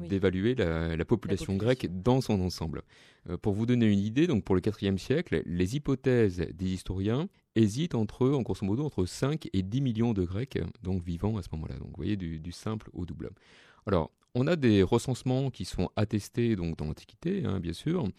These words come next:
Speaker 2: On a des sources qui nous donnent donc des chiffres, mais souvent ces chiffres en fait sont très disproportionnés ou posent problème. On nous dit par exemple qu'à la fin du quatrième siècle, à Athènes, il y aurait eu quatre cent mille esclaves,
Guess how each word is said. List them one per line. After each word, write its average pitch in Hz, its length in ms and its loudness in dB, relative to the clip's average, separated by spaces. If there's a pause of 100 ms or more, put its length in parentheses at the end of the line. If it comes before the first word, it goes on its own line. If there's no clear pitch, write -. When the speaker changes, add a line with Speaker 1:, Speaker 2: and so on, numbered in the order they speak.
(160)
Speaker 2:
On 85 140 -4
a 82 80 2
des 87 100 0
sources 120 300 -2
qui - 100 -6
nous 80 140 -2
donnent 87 240 2
donc 78 180 -4
des 80 80 -4
chiffres, - 440 -4 (340)
mais 92 100 2
souvent 117 340 0
ces 104 160 0
chiffres - 380 -4
en 92 60 0
fait 113 160 0
sont 85 200 -6
très 98 280 -4
disproportionnés 87 720 -4
ou 92 100 -2
posent 98 240 -2
problème. 90 480 -4 (320)
On 95 80 -2
nous 95 120 2
dit 147 120 -2
par 120 160 2
exemple 110 320 0
qu'à 104 100 2
la 92 120 4
fin 127 160 -2
du 113 60 0
quatrième 95 300 -2
siècle, 135 360 -4
à - 20 2
Athènes, 127 300 0
il 95 100 -2
y 85 60 0
aurait 90 180 0
eu 131 160 -2 (100)
quatre 165 180 0
cent - 180 -2
mille 107 180 -2
esclaves, - 400 -6